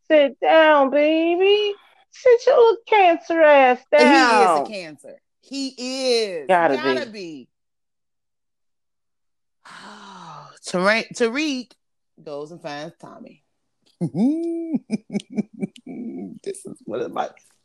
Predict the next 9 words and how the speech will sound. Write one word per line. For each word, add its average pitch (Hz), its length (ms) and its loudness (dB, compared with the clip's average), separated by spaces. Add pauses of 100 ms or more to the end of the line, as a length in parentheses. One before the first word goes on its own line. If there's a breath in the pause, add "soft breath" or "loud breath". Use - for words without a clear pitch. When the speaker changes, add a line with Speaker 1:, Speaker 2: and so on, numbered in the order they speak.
(120)
Speaker 1:
He 214 200 2
was, 202 400 0
um, 185 720 2 (840)
what's 339 220 2
Lakeisha's 277 520 -2
son 196 360 2
name? 175 240 2
Speaker 2:
He, 240 160 2 (120)
uh, 208 480 2